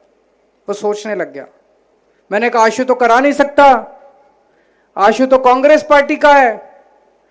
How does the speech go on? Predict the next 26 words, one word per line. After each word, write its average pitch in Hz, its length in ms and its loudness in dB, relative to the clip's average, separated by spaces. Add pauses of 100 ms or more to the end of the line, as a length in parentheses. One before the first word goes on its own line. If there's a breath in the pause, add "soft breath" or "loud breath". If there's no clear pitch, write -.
(260)
सरकार 240 480 2
तो 269 120 2
आम 269 260 6
आदमी 294 300 2
पार्टी 285 360 0
की 285 180 -6
है, 240 500 -4 (560)
मुख्यमंत्री 262 680 -6
तो 277 120 0
भगवंत 226 440 -4
मान 294 280 0
है, 269 440 -8 (760)
आशु 294 340 -2
कैसे 311 320 -2
काम 294 280 -6
कराएगा? 277 420 -4
फंड 320 360 -4
कहां 285 300 -2
से 285 140 -4
लाएगा 277 360 -2
आशु? 269 280 -4
पावर 277 400 -2
कहां 262 280 -6
से 240 140 -14
लाएगा 202 360 -10
आशु? 170 320 -16